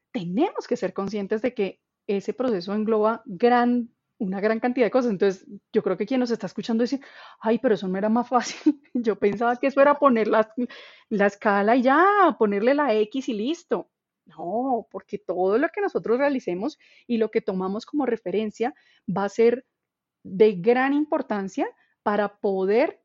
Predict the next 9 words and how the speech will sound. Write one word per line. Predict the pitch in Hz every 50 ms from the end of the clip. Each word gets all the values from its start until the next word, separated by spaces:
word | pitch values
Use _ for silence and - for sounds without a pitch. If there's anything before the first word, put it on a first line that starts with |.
| _ -
calificar | - 214 226 202 190 180 - - 180 165 _ - 233 247 233 214 226 262 - -
y | 226 208 202 185
además | 196 175 175 170 165 165 175 202 -
poderle | - - 247 247 247 247 262 277
mostrar | 285 294 277 277 - - 196 214
a | 247
la | 277 277
persona, | 262 240 - - 208 214 214
"Mire, | 208 233 302 440